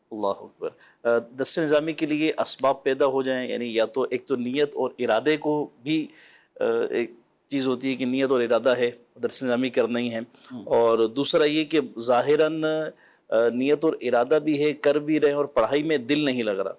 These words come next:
Speaker 1: تو بہرحال، آ، دونوں ہی صورتوں میں اگر اس طرح کا معاملہ ہے، پڑھائی کا ارادہ ہے، دل نہیں لگ رہا، اور، آ،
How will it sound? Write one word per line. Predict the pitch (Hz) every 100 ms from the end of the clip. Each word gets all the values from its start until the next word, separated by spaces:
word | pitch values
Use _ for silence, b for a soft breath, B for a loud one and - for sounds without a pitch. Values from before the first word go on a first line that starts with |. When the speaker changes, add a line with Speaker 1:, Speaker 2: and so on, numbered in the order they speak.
| b b b
Speaker 1:
تو | -
بہرحال، | 113 131 165 170 B B
آ، | 117 120 120
دونوں | 143 175
ہی | 180
صورتوں | 160 156 139 160
میں | 160 160 -
اگر | 120 127 123 123 127 127 B B
اس | - -
طرح | 135 139
کا | 139
معاملہ | 127 117 127 135
ہے، | 131
پڑھائی | 127 120 113 131
کا | 127
ارادہ | 117 110 117 123
ہے، | 120
دل | 117 135 131
نہیں | 127 135
لگ |
رہا، | 120 117 117 - B B B
اور، | 113 113
آ، | 117 113